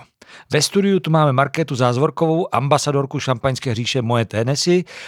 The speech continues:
kam patří taky možná nejlepší šampaň na světě, Krug.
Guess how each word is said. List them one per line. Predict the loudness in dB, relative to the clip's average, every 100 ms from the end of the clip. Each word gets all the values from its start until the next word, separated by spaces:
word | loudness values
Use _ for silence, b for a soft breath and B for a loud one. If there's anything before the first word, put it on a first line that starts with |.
| B -4
kam | -4 -2
patří | 0 -2 -2 -4
taky | -4 0 0 2
možná | 0 0 0 0
nejlepší | 0 0 0 -2 -2
šampaň | -2 -2 -2 -4
na | -2
světě, | -2 -4 -2 -2 -2 -4
Krug. | -2 0 -2 -10